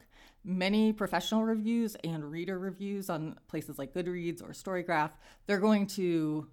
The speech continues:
identify how explicit the book is, because that's become more and more important, I would say, or not more important, but just more readily available information that people include when they're talking about a book. Uh, they'll talk about how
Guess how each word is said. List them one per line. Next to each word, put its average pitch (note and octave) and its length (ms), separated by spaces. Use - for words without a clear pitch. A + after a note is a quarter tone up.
identify D3+ 840
how C#3+ 220
explicit - 640
the D#3+ 60
book - 200
is, - 440
because D#3 300
that's D#3 180
become D3 760
more G#3+ 360
and F#3+ 120
more F3+ 200
important, A#3+ 400
I B3+ 80
would A#3+ 160
say, - 240
or B3+ 120
not D4 200
more F#3+ 160
important, E3 380
but E3+ 120
just F3+ 200
more F#3 600
readily F#3 400
available C#3+ 500
information C#3+ 540
that - 160
people E3+ 260
include D#3 640
when C#3+ 160
they're C3+ 100
talking - 400
about B2+ 220
a A#2+ 40
book. A#2+ 380
Uh, C#3 240
they'll C#3+ 160
talk C#3 260
about A#2+ 200
how C3+ 220